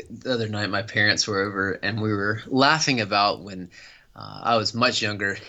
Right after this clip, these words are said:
and I had done some work for my grandparents. I was helping, they had a bunch of pine trees and I was picking up pine cones, and my grandpa was going to pay me, and anyway, he started to pay me some, you know, lavish amount, and, uh,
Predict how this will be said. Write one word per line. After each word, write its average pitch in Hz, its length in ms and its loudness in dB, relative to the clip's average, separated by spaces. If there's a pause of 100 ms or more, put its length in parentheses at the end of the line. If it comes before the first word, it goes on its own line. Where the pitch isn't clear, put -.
(120)
and 104 200 -4
I 104 140 4
had 98 300 -4
done 113 220 2
some 90 220 0
work 95 260 0
for 101 100 -8
my 78 140 0
grandparents. 90 680 0
I - 20 -8
was 82 100 -4
helping, 92 320 -4
they 107 80 2
had 98 80 4
a 87 40 -2
bunch 95 180 -4
of - 80 -8
pine 92 260 2
trees 90 340 -2
and 78 40 -6
I 76 40 -6
was - 100 0
picking 101 300 -4
up 69 120 -2
pine 104 300 2
cones, 90 440 -4 (360)
and 101 500 4
my 98 160 0
grandpa 123 640 2
was 92 180 -4
going 101 300 -10
to 87 140 -12
pay - 340 -6
me, 90 400 -6 (320)
and 95 560 -4 (680)
anyway, 98 300 2
he 151 140 6
started 127 440 6
to 98 100 -4
pay 120 240 -2
me 98 140 -6
some, 92 360 -8 (140)
you 104 60 -16
know, 87 120 -12
lavish 95 400 2
amount, 92 480 -2 (360)
and, 98 360 0
uh, 85 440 0